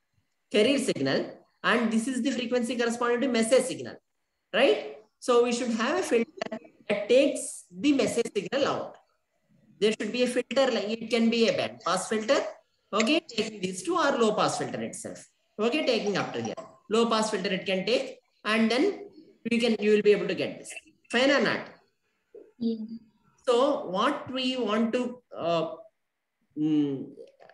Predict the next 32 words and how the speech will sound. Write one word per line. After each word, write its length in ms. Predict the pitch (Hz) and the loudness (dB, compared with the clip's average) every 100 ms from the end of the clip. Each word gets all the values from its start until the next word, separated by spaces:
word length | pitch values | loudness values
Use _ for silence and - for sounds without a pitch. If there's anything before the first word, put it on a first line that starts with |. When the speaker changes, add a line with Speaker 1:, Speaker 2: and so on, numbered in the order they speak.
| - | 2
Speaker 1:
like, 420 | 185 185 - - | 4 4 -2 -4
convey 320 | 175 165 208 202 | 0 4 4 4
or 40 | 160 | 2
establish 560 | - 175 156 175 180 | 0 -2 -2 -4 -4
is 200 | 147 123 | -4 -4
that 300 | 139 226 - - _ _ _ _ _ _ _ _ _ _ _ | -2 -2 -2 -8 _ _ _ _ _ _ _ _ _ _ _
some 320 | - 226 226 | -2 0 4
of 220 | 262 285 | 4 4
the 120 | 262 311 | 4 2
processing 580 | 226 196 202 220 240 208 | 2 0 -2 -2 0 0
aspects 500 | 165 - 190 - 196 | -2 -2 -6 -4 -4
of 120 | 165 | -4
the 80 | 143 | -6
signals, 600 | 135 120 139 330 - - _ _ _ _ | -6 -2 0 0 -2 -8 _ _ _ _
okay, 580 | 175 226 277 392 - - - _ _ _ _ _ | 0 2 4 2 0 -8 -20 _ _ _ _ _
will 220 | 180 262 262 | -2 2 4
be 160 | 302 294 196 | 6 6 2
easier 360 | 190 175 247 320 | -2 0 0 0
in 240 | - 240 | 0 0
frequency 520 | 240 262 - 240 220 | 0 -2 -2 0 0
domain. 500 | 156 123 117 156 339 - _ _ | -2 -2 -2 -2 -4 -8 _ _
Some 320 | - 285 285 302 | -8 0 4 4
may 140 | 285 | 4
be 60 | 285 | 2
easier 540 | 269 247 254 254 - - - _ _ | 0 -2 2 2 0 -6 -16 _ _
to 80 | 214 | 0
understand 520 | 196 226 254 233 233 | 0 0 0 0 2
or 80 | 214 | 0
perform 460 | 214 185 196 190 | 0 -2 -2 -2
in 220 | 247 359 - | 0 0 0
time 240 | 226 185 | 0 2
domain. 300 | 123 90 - | 0 -4 -10